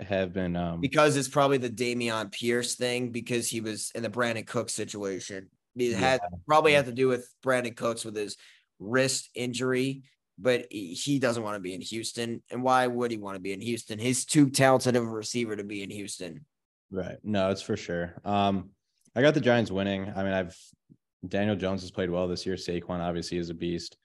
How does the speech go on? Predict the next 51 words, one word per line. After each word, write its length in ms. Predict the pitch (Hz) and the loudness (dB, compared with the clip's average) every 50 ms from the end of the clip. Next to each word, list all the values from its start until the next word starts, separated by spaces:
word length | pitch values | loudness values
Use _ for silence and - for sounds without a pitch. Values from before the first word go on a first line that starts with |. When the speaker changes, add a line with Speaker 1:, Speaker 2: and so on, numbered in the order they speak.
| _ _ _ _ _ - | _ _ _ _ _ -6
Speaker 1:
They 40 | - 101 | -2 0
don't 140 | 107 104 | 0 2
have 120 | 104 98 95 | 2 2 2
much 240 | 98 95 90 - - | 2 0 -2 -2 -4
going 220 | 98 95 92 92 | -4 -2 0 0
on, 360 | 92 92 90 90 90 90 87 - - - | 0 0 0 -2 -2 -4 -6 -10 -12 -6
um, 420 | 92 92 87 85 82 82 85 87 - _ _ _ _ _ _ _ - | -4 -2 0 0 -2 -2 -6 -8 -12 _ _ _ _ _ _ _ -4
on 120 | 98 107 104 | 0 2 2
the 60 | 101 | 2
receiving 340 | 95 - - 120 117 120 110 | 2 2 2 2 2 2 4
side 200 | 117 117 110 110 | 4 4 4 4
of 60 | 101 | 4
the 60 | 104 | 2
ball, 340 | 95 101 107 107 104 104 104 | 2 2 4 4 4 4 2
but 340 | 92 85 90 87 85 80 - _ _ _ _ _ _ _ _ _ _ | 2 0 0 0 0 -2 -4 _ _ _ _ _ _ _ _ _ _
in 120 | - 104 107 | -4 0 2
this 160 | 107 104 - | 2 0 0
game, 180 | - 92 92 90 | 0 0 2 2
I 80 | 87 | 2
don't 160 | 87 87 82 | 2 0 -2
think 120 | 82 90 85 | -2 -4 -2
it'll 120 | 80 80 | -2 -2
matter 260 | 82 82 82 82 80 | -2 -2 -2 -2 -2
too 200 | 80 - - 82 | -4 -6 -8 -8
much. 540 | 80 80 82 82 82 82 - - - - - - - - | -6 -2 -2 -2 -2 -2 -6 -12 -14 -14 -16 -18 -14 -8
Um, 460 | 90 87 85 80 82 80 82 85 85 _ _ _ _ _ _ _ _ _ _ _ _ _ _ _ _ _ _ _ _ _ _ - | -6 -4 -4 -4 -4 -6 -8 -10 -12 _ _ _ _ _ _ _ _ _ _ _ _ _ _ _ _ _ _ _ _ _ _ -14
<sighs> 500 | - - 180 - - - - - - - - | -12 -12 -10 -10 -10 -12 -14 -16 -16 -12 -8
what's 200 | 107 98 - - | -8 -8 -8 -4
the 80 | - 95 | -4 -2
over 160 | 92 87 90 | -2 0 -2
under? 180 | 87 87 85 85 | -2 -2 -2 -4
Forty 340 | - - - 95 90 92 95 | -6 -4 -2 0 0 0 0
and 100 | 92 87 | -2 -2
a 40 | 85 | -2
half. 300 | 87 87 87 90 87 - | -2 -2 0 0 -2 -2
I 160 | - 87 90 | -2 -2 -2
was 120 | 90 85 - | -2 -2 -2
gonna 160 | - 85 85 | -4 -4 -4
say 260 | - - - 85 85 | -4 -4 -4 -4 -4
a 60 | 87 | -2
really 260 | 82 85 87 85 85 | -2 -2 -2 -2 -2
low 200 | 82 85 85 85 | 0 0 -2 -2
score. 480 | 82 - - - - 85 85 82 82 - _ _ - - - - _ _ - | -4 -6 -10 -6 -4 -2 -2 -2 -4 -8 _ _ -20 -20 -20 -20 _ _ 2
I 100 | - 120 | 4 4
have 120 | 135 131 | 4 2
twenty-one 400 | - - 117 117 113 113 113 104 | 2 2 2 4 6 4 4 2
seventeen. 680 | - - 101 101 101 90 - - - 98 98 90 85 82 | 2 2 2 2 2 -2 -4 -4 -2 -2 0 0 -2 -2
So 160 | - - 92 | -2 -2 -2
I 80 | 92 90 | 0 2
guess 200 | 101 110 113 156 | 2 2 4 4
I 160 | 135 110 87 | 2 2 2